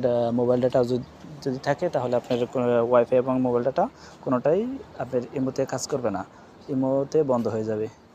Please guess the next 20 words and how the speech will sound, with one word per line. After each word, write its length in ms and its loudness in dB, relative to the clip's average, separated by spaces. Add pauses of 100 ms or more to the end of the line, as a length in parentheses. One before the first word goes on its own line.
(240)
এরকমভাবে 460 2
আপনি 200 -4
যে 160 2
কোনো 180 -2
অ্যাপস, 200 -8 (640)
ইমোতে, 400 2 (140)
ইমো 240 4
হোক, 120 8 (120)
মেসেঞ্জার 360 0
হোক, 140 -2
Facebook 360 0
হোক, 180 -6
TikTok 360 -4
হোক, 180 2
আহ, 720 -2
WhatsApp 380 4
হোক, 140 6 (360)
এরকমভাবে 460 4 (300)
সবটিতে 440 0 (100)
আপনি 100 -8